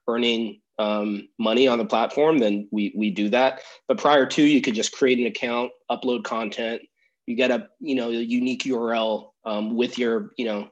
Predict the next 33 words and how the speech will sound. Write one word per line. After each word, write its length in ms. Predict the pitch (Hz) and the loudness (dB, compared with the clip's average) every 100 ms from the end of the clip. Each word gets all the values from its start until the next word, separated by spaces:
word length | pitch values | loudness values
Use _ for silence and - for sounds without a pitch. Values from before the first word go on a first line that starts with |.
| _ | _
your, 180 | 117 110 | -6 -4
your 180 | 107 117 | -2 -2
username, 600 | 117 120 120 127 147 156 | 0 -2 0 2 4 4
and 100 | 113 | 2
that 120 | 110 127 123 | -2 -8 -6
you 120 | 120 | -4
basically 320 | 117 - 123 | -2 -2 -4
take 280 | - 131 113 | -2 -2 0
that 260 | 117 117 - | -2 -2 -4
and 160 | 107 | -8
post 240 | 127 113 120 | -6 -6 -4
it 80 | |
on 160 | 107 110 | -4 -4
your 120 | 107 | -2
other, 300 | 104 104 98 | -2 -2 -4
so 200 | 98 110 | -4 -4
you 220 | 98 104 104 | -4 -6 -8
post 200 | - 104 | -8 -6
it 60 | 104 | -4
on 80 | 101 | -4
Instagram, 520 | 95 92 98 98 90 - _ - | -6 -6 -6 -6 -8 -12 _ -8
Twitter, 360 | 123 104 95 - - - - | -2 -2 -2 -6 -20 -20 -8
Snapchat, 460 | 135 117 - 113 - | -4 -2 0 0 0
TikTok, 440 | 120 107 113 107 | -2 0 0 0
what 100 | 113 | 0
have 300 | 107 110 107 | 2 2 2
you. 260 | 113 139 139 - - - _ - | 4 2 0 -10 -20 -20 _ 0
And 100 | 143 | 2
you 80 | 160 | 4
basically 460 | 185 202 202 175 | 4 4 2 2
solicit 460 | - 147 160 - 123 | 2 4 4 2 0
to 80 | 143 | 2
your, 260 | 131 117 | 2 0